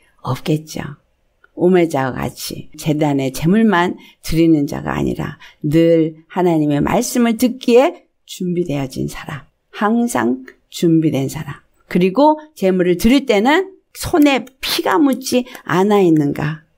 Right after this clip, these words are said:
이 제물을 드리기에 합당한가를 잘 살펴보시고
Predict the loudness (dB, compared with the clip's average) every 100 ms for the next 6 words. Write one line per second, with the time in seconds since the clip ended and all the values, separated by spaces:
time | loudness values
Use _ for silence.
0 | _ _ _ _ 4 4 2 0 0 -2
1 | 0 2 2 2 0 0 -2 _ _ -14
2 | -10 -6 -6 -4 -4 -4 -4 -8 -10 _
3 | _ _ _ -16 -12 -10 -12 -16 -20 -20
4 | _ _ _ _ _ -6 -2 0 0 0
5 | 0 -2 -4 -6 -6